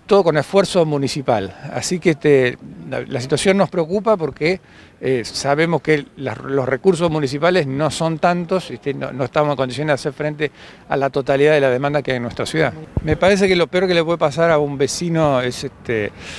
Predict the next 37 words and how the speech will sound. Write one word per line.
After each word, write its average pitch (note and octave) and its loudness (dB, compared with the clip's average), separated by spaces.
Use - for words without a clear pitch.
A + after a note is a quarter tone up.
que, B2+ 2
que - 0
está C#3+ 0
sufriendo E3+ 0
la C3 0
situación D3 0
por D#3 2
la C#3+ 2
pandemia, E3+ 2
por C3 -2
todo E3+ 4
esto, F#3+ 4
es C#3+ 0
ver D#3 6
a D3 2
su D3 -6
intendente D3+ -2
y C#3+ 4
al C3 2
ministro C#3 -2
de C#3 2
Salud, D3 2
este, A#2 -2
peleándose. D3 0
Eh, B2+ 0
creo D3 4
que C#3 2
tenemos C#3+ 2
que B2+ -4
tener C#3+ 2
la C#3+ 2
responsabilidad C3 -2
de - -2
que C#3 -2
no C3 -4
sea C3 -2
así. D#3 -2